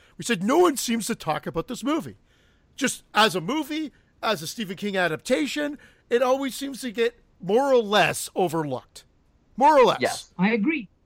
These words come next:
Speaker 2: And I
Speaker 3: And,
Speaker 2: mentioned
Speaker 3: and as a Cronenberg, no one ever talks about it.
Speaker 2: Yes, and I
Speaker 1: Exactly.
Speaker 2: mentioned that I had it as my number nine on my Hidden Gems solo cast.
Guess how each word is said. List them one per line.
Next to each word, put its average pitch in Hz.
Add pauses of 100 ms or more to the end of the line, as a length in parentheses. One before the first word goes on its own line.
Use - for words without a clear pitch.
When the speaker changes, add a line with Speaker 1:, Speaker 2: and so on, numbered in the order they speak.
Speaker 2:
And 165
I 185
Speaker 3:
And, 233
Speaker 2:
mentioned 302
Speaker 3:
and 320
as 254
a -
Cronenberg, 220 (200)
no 180
one 185
ever 175
talks 165
about 139
it. -
Speaker 2:
Yes, 117 (140)
and 165
I 196
Speaker 1:
Exactly. 202
Speaker 2:
mentioned 185
that 156
I 156
had 175
it 156 (120)
as 139
my 143
number 143
nine 156
on 135
my 135
Hidden 139
Gems 139
solo 214
cast. -